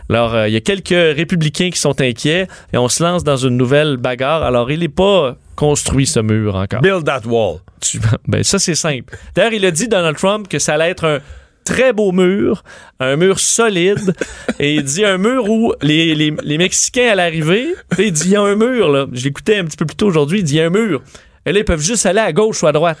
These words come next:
Speaker 2: Ouais, mais j'étais déçu de son propos là-dessus, parce
Speaker 1: Pourquoi ?
Speaker 2: que, mais non, mais ils peuvent aussi faire demi-tour et repartir vers en arrière. C'est, il dit, t'arrives devant un mur, faut que tu partes à gauche et à droite, mais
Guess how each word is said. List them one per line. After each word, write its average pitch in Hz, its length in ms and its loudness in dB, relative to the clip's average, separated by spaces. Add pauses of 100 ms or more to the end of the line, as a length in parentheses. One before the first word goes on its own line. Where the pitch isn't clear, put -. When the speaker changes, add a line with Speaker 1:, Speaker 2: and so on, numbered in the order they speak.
(100)
Speaker 2:
Ouais, 160 80 2
mais 190 80 2
j'étais 170 340 0
déçu 226 340 2
de - 60 -10
son 135 140 0
propos 123 280 0
là-dessus, 131 280 0
parce 139 140 0
Speaker 1:
Pourquoi ? 147 180 0
Speaker 2:
que, 139 40 -14 (480)
mais 151 60 2
non, 170 40 0
mais 123 80 -2
ils - 20 -10
peuvent 127 160 0
aussi 135 180 0
faire 143 160 2
demi-tour 139 400 0
et - 40 2
repartir 135 300 0
vers 139 180 4
en 135 60 -4
arrière. 135 320 0
C'est, 147 220 -2
il 127 80 -2
dit, 120 100 -10
t'arrives 160 200 0
devant 151 220 2
un 143 100 4
mur, 160 180 2
faut 151 80 0
que - 60 -10
tu - 60 -12
partes 170 200 0
à 143 80 0
gauche 151 260 -2
et 135 40 2
à 117 80 0
droite, 147 320 0
mais 117 260 0